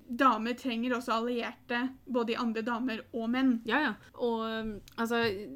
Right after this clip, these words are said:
Speaker 2: og det er jo det som er med feminisme også, ikke sant? Altså, feminisme har fått en litt sånn, jeg føler at feminisme har fått en litt sånn, et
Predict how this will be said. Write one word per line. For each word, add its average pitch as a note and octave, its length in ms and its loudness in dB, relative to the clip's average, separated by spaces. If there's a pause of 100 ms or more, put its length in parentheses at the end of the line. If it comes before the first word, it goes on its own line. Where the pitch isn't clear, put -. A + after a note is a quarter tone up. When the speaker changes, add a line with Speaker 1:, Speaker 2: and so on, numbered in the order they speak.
(220)
Speaker 2:
og A#3+ 100 0
det B3 100 4
er A#3 60 6
jo A3+ 80 2
det G#3+ 160 2
som B3+ 140 -2
er G#3+ 100 2
med G3+ 160 -4
feminisme G#3+ 500 -6
også, A3+ 120 -4
ikke - 100 -14
sant? A3+ 140 -4
Altså, G#3+ 220 -6
feminisme A#3 460 -2
har A#3 140 -4
fått - 200 -10
en G#3+ 120 -4
litt G#3 180 -6
sånn, F#3+ 220 -6 (160)
jeg G#3 80 -8
føler A3+ 160 2
at G#3+ 80 -2
feminisme A3 500 -4
har G#3+ 80 -2
fått G#3+ 220 -8
en G#3+ 80 -4
litt G#3 100 -6
sånn, G#3 220 -4
et - 400 -8